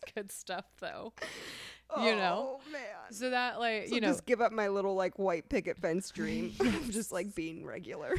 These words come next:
Speaker 2: <laughs>
Speaker 1: Yeah, no.
Speaker 2: That's not for
Speaker 1: And
Speaker 2: me.
Speaker 1: that's, like, a great exa-, you know, like,
Speaker 2: No,
Speaker 1: where,
Speaker 2: yeah.
Speaker 1: where are we running from our true selves? Because it's, like,
Speaker 2: Right.
Speaker 1: it's terrifying, you
Speaker 2: Tre-
Speaker 1: know?
Speaker 2: Not only is it ter-,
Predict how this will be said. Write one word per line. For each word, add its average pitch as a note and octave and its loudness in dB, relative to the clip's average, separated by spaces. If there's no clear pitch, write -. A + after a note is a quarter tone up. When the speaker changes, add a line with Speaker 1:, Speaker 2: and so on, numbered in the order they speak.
Speaker 2:
<laughs> - -16
Speaker 1:
Yeah, G3 0
no. D#3+ 0
Speaker 2:
That's - -2
not - -8
for C4 4
Speaker 1:
And D4 2
Speaker 2:
me. - -2
Speaker 1:
that's, C4+ 6
like, D4 4
a C4+ 0
great A3 0
exa-, G3+ -2
you A3+ 0
know, G3 2
like, G3+ -2
Speaker 2:
No, F#3+ -6
Speaker 1:
where, F3+ -2
Speaker 2:
yeah. - -6
Speaker 1:
where F#3+ 0
are G3 0
we G3 0
running F3 -4
from F#3 -2
our F3+ 2
true G3 -6
selves? F3 -2
Because G3+ -2
it's, G3 -6
like, F3+ 4
Speaker 2:
Right. D#3 0
Speaker 1:
it's G3+ -4
terrifying, D#3+ -4
you F#3+ 0
Speaker 2:
Tre- F3+ 0
Speaker 1:
know? F#3 0
Speaker 2:
Not C#4+ 0
only A#4+ 2
is G#4 6
it G3 -2
ter-, A#3 -2